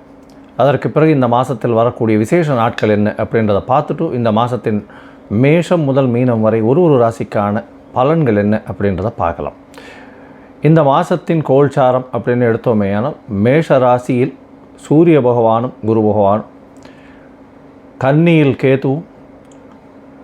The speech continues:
ம், கும்பத்தில் செவ்வாய் சனி, மீனத்தில்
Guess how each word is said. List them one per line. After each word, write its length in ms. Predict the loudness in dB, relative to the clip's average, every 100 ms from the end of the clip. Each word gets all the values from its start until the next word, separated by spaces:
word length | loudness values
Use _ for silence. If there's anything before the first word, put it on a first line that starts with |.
| -6
ம், 180 | -2 -2 -4 -20 -20 -20 -20 -20 -20 -20 -20 -20 -20 -20 -20 -20 -14 -2
கும்பத்தில் 680 | 2 2 2 0 -2 -2 -4
செவ்வாய் 540 | 0 2 2 2 0
சனி, 360 | -2 -2 -2 -6 -18 -20 -20 -10
மீனத்தில் 760 | -2 2 4 4 0 -2 -4